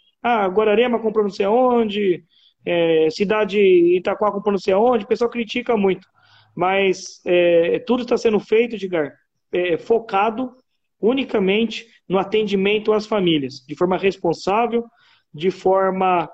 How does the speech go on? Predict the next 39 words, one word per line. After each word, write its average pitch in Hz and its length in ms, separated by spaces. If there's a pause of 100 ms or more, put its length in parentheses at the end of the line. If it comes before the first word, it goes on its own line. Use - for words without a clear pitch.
(320)
é, 160 280
coerente, 208 720 (200)
né? 175 140
Quando 208 240
você 214 360
não 214 140
tem 214 240
leito, 269 540
quando 226 200
você, 220 520
é, 185 300
diminui 233 420
o 220 40
leito, 240 300
o - 80
pessoal 240 400
reclama. 175 400
Quando 190 200
você - 80
aumenta 220 300
o 208 40
leito, 240 280
o 220 40
pessoal 226 340
reclama. 185 440 (400)
Então, 208 540 (220)
o 156 80
que 185 60
eu 196 60
tô 226 120
focado 208 420
aqui 214 240
não 233 160
é 233 80
as 233 120
críticas, 214 420
não. 156 100
Tô 160 120
focado 202 580